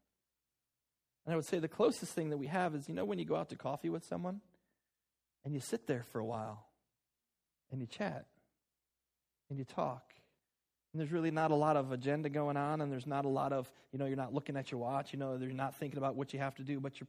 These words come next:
present with that person. Or when you go to, I mean, none of you would go, but I heard that people go to these places called pubs, and you sit there for a while, and, and, and you chat with people, and you just talk, and you're not in a rush, and you actually calm down,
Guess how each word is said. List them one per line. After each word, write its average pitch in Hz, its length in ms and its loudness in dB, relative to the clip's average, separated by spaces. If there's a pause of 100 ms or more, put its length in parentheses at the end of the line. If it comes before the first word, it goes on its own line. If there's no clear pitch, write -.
present 175 340 -4
with 117 140 -10
that 120 200 -4
person. 113 360 -12 (840)
Or 160 120 2
when 180 200 4
you 165 80 4
go 175 200 6
to, 165 360 4 (160)
I 147 40 -2
mean, 151 120 4
none 156 140 6
of 120 80 -2
you 170 160 2
would 143 160 2
go, 123 180 2
but 120 120 2
I 123 80 4
heard 139 240 0
that 127 120 2
people 131 220 -2
go 131 140 -2
to 131 80 -2
these 127 120 -4
places 131 360 -6
called 120 240 -4
pubs, 156 340 0 (220)
and 147 80 0
you 131 60 0
sit - 260 -6
there 196 160 4
for - 180 -2
a 135 80 2
while, 113 400 2 (240)
and, 160 140 2
and, 160 160 4
and 170 180 4
you 156 60 4
chat 202 400 6
with 185 180 0
people, 117 460 -4 (720)
and 175 100 2
you 170 60 2
just 156 260 -2 (160)
talk, 185 400 0 (840)
and 170 100 4
you're 165 80 4
not 190 260 8
in 196 80 2
a 175 80 4
rush, 165 560 2 (160)
and 160 80 0
you 165 80 4
actually 185 320 2
calm 185 480 -2
down, 165 400 2